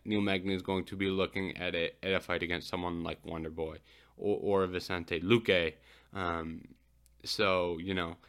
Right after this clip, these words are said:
if Bilal Muhammad were to beat Shavkat Rakhmonov, I think that would legitimize him and give him, and force the opportunity, or force the U F C to give him an opportunity against someone like Gilbert Burns.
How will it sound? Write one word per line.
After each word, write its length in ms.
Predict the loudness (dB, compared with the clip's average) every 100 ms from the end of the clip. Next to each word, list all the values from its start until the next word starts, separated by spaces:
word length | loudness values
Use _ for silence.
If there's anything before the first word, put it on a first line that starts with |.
| -12
if 140 | -10 -4
Bilal 220 | 0 2
Muhammad 420 | 2 2 2 2
were 140 | 0 0
to 200 | -2 -8
beat 560 | 0 4 4 2 -4 -18 -2
Shavkat 560 | 0 2 2 0 -2 0
Rakhmonov, 380 | 2 4 2
I 140 | 0 0
think 340 | 0 -2 -2
that 140 | 0 2
would 100 | 2
legitimize 720 | 0 0 2 2 2 2 2
him 260 | 0 -4 -6 _ _ _ -18 -16 -14 -10
and 220 | -6 -2 2
give 160 | 2
him, 220 | 2 -2 -6 -20 -20 -20 -10
and 280 | -6 -4 0
force 280 | 4 6 6
the 100 | 2
opportunity, 760 | 2 -2 -2 -2 0 -2 -4 -8 _ _ _
or 100 | -4
force 340 | 0 4 2 4
the 80 |
U 80 | 2
F 80 | 2
C 120 | 0
to 80 | 0
give 160 | 0 0
him 60 |
an 120 | -2
opportunity 600 | -2 -4 -6 -8 -6 -4 -4
against 240 | -4 -4
someone 280 | -6 -6 -6
like 200 | -8 -8
Gilbert 260 | -8 -8 -12
Burns. 300 | -14 -16